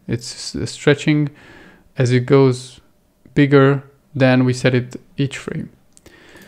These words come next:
So now if we, if we, uh, if we go here and we put it inside, let's say here,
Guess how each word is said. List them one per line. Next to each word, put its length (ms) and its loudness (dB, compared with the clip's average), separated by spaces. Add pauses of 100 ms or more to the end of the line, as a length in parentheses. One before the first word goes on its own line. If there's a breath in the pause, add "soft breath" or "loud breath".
(1200 loud breath)
So 180 -6
now 340 2
if 200 -6
we, 120 2
if 280 -6
we, 260 2
uh, 300 0 (360)
if 120 -20
we 80 -2
go 160 4
here 460 2
and 160 0
we 80 -2
put 200 -4
it 220 -2
inside, 840 0 (160)
let's 200 -12
say 120 0
here, 460 2